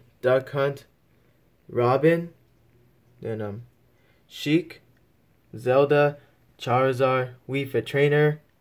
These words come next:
Shulk, Villager, and then, um, down here behind is Greninja, then, uh, also, um, eh, sorry, I've been moved it,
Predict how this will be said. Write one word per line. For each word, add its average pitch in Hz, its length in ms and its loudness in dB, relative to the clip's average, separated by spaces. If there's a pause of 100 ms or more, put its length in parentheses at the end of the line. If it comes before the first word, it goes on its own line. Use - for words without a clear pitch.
(840)
Shulk, 143 480 2 (1120)
Villager, 120 680 2 (640)
and 110 160 -12
then, 117 180 -4
um, 110 360 -6 (720)
down 110 240 -10
here 123 140 -8
behind 120 540 -4
is 107 160 -14 (100)
Greninja, 143 760 2 (960)
then, 117 180 -4
uh, 107 140 -4 (800)
also, 123 380 0
um, 107 280 -2 (840)
eh, 55 340 -10 (240)
sorry, 107 280 -4
I've 117 80 -8
been 117 180 -6
moved 117 260 -6
it, 120 220 -4